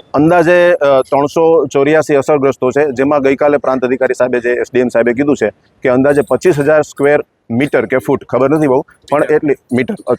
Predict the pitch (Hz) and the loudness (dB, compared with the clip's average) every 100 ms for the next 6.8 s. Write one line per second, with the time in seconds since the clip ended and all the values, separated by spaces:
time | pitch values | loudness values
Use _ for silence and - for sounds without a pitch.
0 | - 107 104 120 147 190 170 170 175 - | -4 -6 -4 -2 0 2 2 2 0 0
1 | 165 165 160 165 143 156 147 123 117 127 | 0 0 0 0 0 -2 -2 -2 0 0
2 | 104 107 - 98 _ _ - 170 139 139 | 0 -4 -4 -10 _ _ -2 0 0 0
3 | 165 143 139 147 135 147 139 120 139 135 | 0 -2 -2 -2 0 0 0 -2 -2 -4
4 | 131 135 131 143 156 _ _ - 127 131 | -4 -4 -2 -4 -4 _ _ -4 -2 0
5 | 135 135 135 147 123 123 139 131 139 131 | 0 -2 0 0 0 0 0 0 0 0
6 | 147 - 135 165 147 151 160 156 | -2 -2 0 0 2 0 0 -4